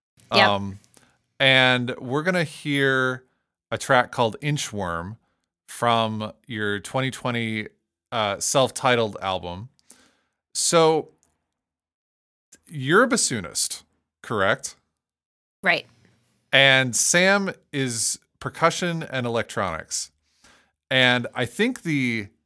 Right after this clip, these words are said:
Speaker 2: the listeners will have the same reaction as I did when I first heard this. And I'm like,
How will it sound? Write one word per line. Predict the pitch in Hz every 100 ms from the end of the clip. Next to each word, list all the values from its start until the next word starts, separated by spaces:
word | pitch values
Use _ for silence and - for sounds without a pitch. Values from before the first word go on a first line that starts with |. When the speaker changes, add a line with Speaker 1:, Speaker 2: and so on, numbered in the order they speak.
| _ _ _ _
Speaker 2:
the | 120
listeners | 123 175 - 139 110 101 - - _ _ _ _ _
will | 123
have | 120 156 127
the |
same | 113 170 196 190
reaction | 156 151 - 123
as | 107
I | 123 131
did | 110 87 85 95 _ _ -
when | 120
I | 117
first | - 143 139 135
heard | 139 139 -
this. | 85 82 - - _ _ _ _ _ _
And | 131
I'm | 127
like, | 120 107